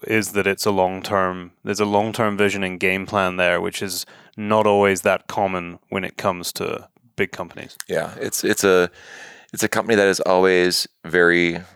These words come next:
Speaker 2: long-term thinking, very forward thinking, and trying to, you know, realize the way we wanna be ten years from now, fifteen years from now,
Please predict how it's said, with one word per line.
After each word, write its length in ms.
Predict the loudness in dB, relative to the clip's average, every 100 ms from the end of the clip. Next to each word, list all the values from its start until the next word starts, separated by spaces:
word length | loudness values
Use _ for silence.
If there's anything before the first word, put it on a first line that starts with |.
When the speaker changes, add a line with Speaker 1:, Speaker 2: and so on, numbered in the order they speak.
| _ _ _ _ _
Speaker 2:
long-term 640 | 0 4 4 2 0 0 0
thinking, 380 | -6 -4 -4 0
very 180 | 0
forward 420 | 0 -2 0 0 0
thinking, 400 | -4 -2 -4 -4
and 120 | -4
trying 280 | -2 -2 0
to, 300 | 2 4 2 -6 -18 -18 -20 -20 _ _ -4
you 160 | 0
know, 220 | 2 0 -4 -18 -20 _ _ _ _
realize 640 | 0 2 4 4 2 -4 -12 -20 _ _ _
the 220 | -10 -4 -4
way 220 | -2 -2
we 120 | 2 2
wanna 220 | 2 2
be 340 | 0 0 -2 -6 -20 _ _ -6
ten 180 | -4 0
years 220 | 0 0
from 140 | 0
now, 380 | 2 2 0 -2 -10 -8
fifteen 360 | -4 -2 0
years 160 | 0 0
from 120 | 0
now, 260 | 0 0